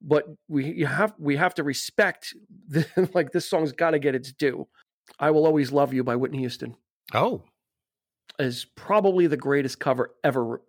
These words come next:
Speaker 1: ever done.
Speaker 2: Hmm.
Speaker 1: What she did for that song and, and to that song, um, was nothing short of amazing. It,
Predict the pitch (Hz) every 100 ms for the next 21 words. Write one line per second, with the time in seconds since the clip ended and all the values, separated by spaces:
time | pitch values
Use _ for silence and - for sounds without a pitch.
0 | - 135 123 123 - 113 _ _ _ _
1 | _ _ _ _ _ _ - 135 101 -
2 | _ 143 135 - 208 180 202 190 151 -
3 | 147 143 147 - - 156 151 151 151 147
4 | 139 127 123 131 123 - 160 156 147 -
5 | 156 147 147 147 151 - - - _ _
6 | _ _ - - - - - - _ _
7 | _ _ _ _ - 151 135 123 120 151
8 | 170 175 151 151 143 139 - - 135 -
9 | 123 135 127 127 131 123 123 127 147